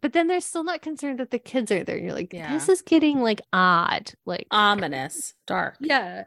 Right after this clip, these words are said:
Speaker 1: right.
Speaker 2: Yeah. So, um, he then, he then kind of, like, makes the
Speaker 1: Figures it out.
Speaker 2: connection, right?
Speaker 1: Yeah.
Speaker 2: And, um, this is when he gets on the stilts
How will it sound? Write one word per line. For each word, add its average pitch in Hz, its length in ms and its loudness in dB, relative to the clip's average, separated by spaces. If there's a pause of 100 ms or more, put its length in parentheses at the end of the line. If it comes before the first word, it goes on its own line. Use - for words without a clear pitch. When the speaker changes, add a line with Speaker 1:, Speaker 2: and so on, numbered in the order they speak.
Speaker 1:
right. 196 320 -4 (420)
Speaker 2:
Yeah. 175 600 8 (340)
So, 175 680 4
um, 160 760 -2 (880)
he 226 240 -6
then, 226 260 4
he 226 220 -2
then 226 260 2
kind 202 340 -2
of, 185 200 2
like, 175 340 0
makes 170 400 -2
the 170 60 -2
Speaker 1:
Figures 165 240 2
it 220 100 4
out. 151 240 4
Speaker 2:
connection, 156 220 -8
right? 156 520 -6 (200)
Speaker 1:
Yeah. 170 260 -6 (240)
Speaker 2:
And, 160 640 -2
um, 151 560 -6
this 180 180 -6
is 180 140 -8
when 165 160 -4
he 165 120 -4
gets 165 280 -4
on 160 160 -2
the 151 80 -8
stilts - 1120 -2